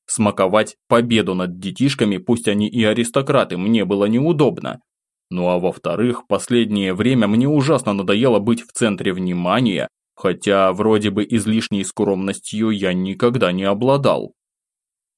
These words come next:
Когда Ксюша ушла к себе, ребята тоже разбрелись по своим койкам. Учёбу и ранний подъём никто не отменял, все уже хотели спать.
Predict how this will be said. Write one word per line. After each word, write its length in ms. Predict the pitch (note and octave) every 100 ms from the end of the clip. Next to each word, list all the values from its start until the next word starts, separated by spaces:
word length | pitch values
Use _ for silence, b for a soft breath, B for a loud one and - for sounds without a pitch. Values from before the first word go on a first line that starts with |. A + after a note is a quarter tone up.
| _
Когда 360 | F#2+ F#2 G2+ G2
Ксюша 420 | - B2 A2+ G#2
ушла 360 | F#2 - G2+ F2+
к 60 |
себе, 500 | - F#2+ F2+ A2+ B2 - -
ребята 460 | G#2+ G#2+ A2 B2
тоже 320 | B2 C3+ G2 F2+
разбрелись 640 | G2 G2 G#2+ G2 F#2 -
по 140 | F#2+
своим 440 | - G2 G2 A#2 C3+
койкам. 640 | C3+ B2+ F#2 E2 B1+ - _ _ _ _ -
Учёбу 600 | F#3+ C#3 C#3 A#2+ G#2+ G#2
и 100 | G#2+
ранний 440 | G#2+ G2+ F#2+ F#2+
подъём 500 | G2 F#2 G2 G2 G2
никто 320 | G#2+ - G2+
не 140 | F#2+ F#2+
отменял, 680 | F#2+ A#2+ C#3 C3 C#2 - _ -
все 260 | - G2+
уже 280 | F#2 F#2 F#2+
хотели 380 | A2+ A2+ F2 A#2
спать. 460 | - - - -